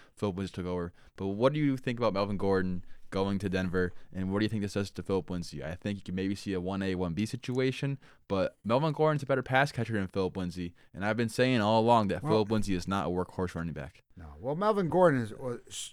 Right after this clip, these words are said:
Speaker 2: should definitely take over the lead duties there, but he's gonna share with Phillip Lindsay. Like I said, I, I think Royce Freeman's gonna be somewhere else. Um,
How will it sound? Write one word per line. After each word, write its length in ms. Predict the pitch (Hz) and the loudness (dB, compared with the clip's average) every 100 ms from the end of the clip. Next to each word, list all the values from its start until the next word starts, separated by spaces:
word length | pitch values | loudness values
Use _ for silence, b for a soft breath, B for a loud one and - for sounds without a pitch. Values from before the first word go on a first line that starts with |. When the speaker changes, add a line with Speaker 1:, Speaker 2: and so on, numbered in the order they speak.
| - | -16
Speaker 2:
should 240 | - 131 110 | -12 -6 0
definitely 340 | 185 156 156 | 0 2 0
take 240 | 135 151 135 | 2 0 0
over 160 | 110 | 0
the 80 | 101 | 0
lead 240 | 104 113 | 0 -2
duties 360 | 101 107 101 87 | -2 -4 -6 -8
there, 260 | 92 87 87 - | -8 -8 -12 -12
but 140 | 117 | -10
he's 120 | 107 - | -8 -6
gonna 200 | 139 110 | -4 -4
share 300 | - 135 123 | 0 2 2
with 140 | 104 | 2
Phillip 300 | - 107 90 | -2 -2 -2
Lindsay. 340 | 98 82 80 - b b 107 | -4 -4 -8 -10 b b -8
Like 180 | 113 | -4
I 60 | 107 | -4
said, 340 | - 110 101 113 | -2 -2 -2 -4
I, 60 | |
I 20 | 120 | -6
think 280 | 139 139 | -6 -4
Royce 220 | 123 123 - | -2 -2 -2
Freeman's 400 | 127 123 117 110 | -2 -2 -2 -4
gonna 200 | 113 110 | -6 -4
be 160 | 110 | -6
somewhere 400 | 98 120 113 104 | -8 -6 -6 -4
else. 360 | 107 117 - - _ _ _ _ _ - | -2 -4 -8 -18 _ _ _ _ _ -12
Um, 400 | 98 90 82 | -8 -8 -10